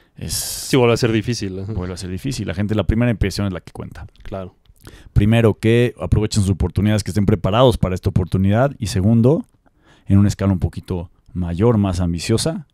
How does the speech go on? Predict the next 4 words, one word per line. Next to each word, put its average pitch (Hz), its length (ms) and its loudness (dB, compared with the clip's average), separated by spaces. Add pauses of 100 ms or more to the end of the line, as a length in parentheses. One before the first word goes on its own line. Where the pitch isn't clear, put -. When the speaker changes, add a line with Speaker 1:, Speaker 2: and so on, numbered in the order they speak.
Speaker 1:
que 85 120 -8
produzcan. 80 580 -8 (1600)
Que 90 120 -16
produzcan, 117 680 -4